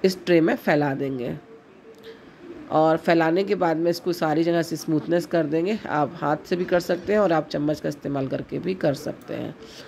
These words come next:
और friend, यदि ये आपको video पसंद आया हो तो video को like करिएगा। आप हमारे channel पे नए हैं तो subscribe कर लीजिए और bell button ज़रूर press कर दें, जिससे आने वाली video की notification आपको मिल जाए।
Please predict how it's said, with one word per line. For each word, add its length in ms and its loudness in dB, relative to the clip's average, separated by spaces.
और 140 6
friend, 260 2
यदि 200 2
ये 180 2
आपको 320 -2
video 360 0
पसंद 380 0
आया 100 4
हो 60 4
तो 80 -4
video 260 0
को 80 0
like 300 2
करिएगा। 460 2
आप 240 -4
हमारे 280 0
channel 300 0
पे 120 -2
नए 240 2
हैं 280 -2
तो 60 0
subscribe 480 2
कर 140 2
लीजिए 400 4
और 480 2
bell 140 4
button 340 2
ज़रूर 220 4
press 220 2
कर 180 2
दें, 140 0
जिससे 240 -2
आने 320 2
वाली 220 4
video 300 2
की 100 -4
notification 540 -2
आपको 280 -2
मिल 280 2
जाए। 300 0